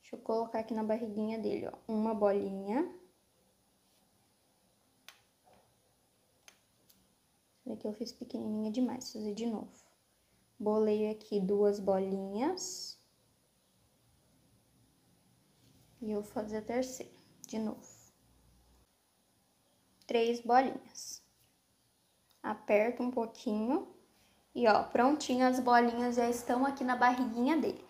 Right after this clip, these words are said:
Agora que as bolinhas já estão coladas, a gente precisa fazer a parte do chapéu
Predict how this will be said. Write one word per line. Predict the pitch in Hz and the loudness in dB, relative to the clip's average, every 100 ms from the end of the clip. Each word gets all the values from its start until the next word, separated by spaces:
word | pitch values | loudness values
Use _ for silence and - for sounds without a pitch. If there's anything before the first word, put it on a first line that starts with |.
| - | 10
Agora | 269 277 339 403 | 10 12 10 10
que | 403 | 8
as | 320 | 6
bolinhas | 262 262 262 240 233 240 | 8 12 12 10 2 4
já | 240 | 4
estão | 226 - 233 214 | 4 2 0 0
coladas, | - 208 208 233 240 220 220 | 2 6 12 12 12 6 2
a | 233 | 2
gente | 262 240 | 2 0
precisa | 262 277 277 269 | 0 0 2 0
fazer | 285 285 269 277 | 2 2 6 8
a | 269 | 8
parte | 269 254 262 254 240 | 10 10 10 4 -2
do | 226 254 311 | 8 10 10
chapéu | - 381 - - 220 220 254 - | 8 4 4 8 10 10 8 2